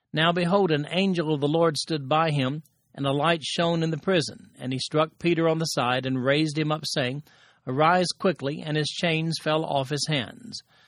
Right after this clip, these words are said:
Then the angel said to him, 'Gird yourself and tie on your sandals,' and so he did.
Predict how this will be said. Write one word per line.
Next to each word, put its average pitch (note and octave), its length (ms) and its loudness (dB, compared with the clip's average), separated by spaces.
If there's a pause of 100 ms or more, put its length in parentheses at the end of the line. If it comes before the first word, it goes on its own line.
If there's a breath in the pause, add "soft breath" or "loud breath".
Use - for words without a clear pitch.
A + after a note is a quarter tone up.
(420 soft breath)
Then G3+ 160 2
the F#3+ 180 6
angel F#3+ 340 2
said F#3+ 280 0
to D#3 80 0
him, A#2 320 -2
'Gird E3+ 260 2
yourself E3+ 540 0
and C3+ 160 -2
tie F3 320 -2
on E3+ 240 -2
your F3 120 -2
sandals,' D3 520 -2
and D#3+ 260 -4
so C#3+ 240 -2
he D#3+ 140 -2
did. D#3+ 420 -4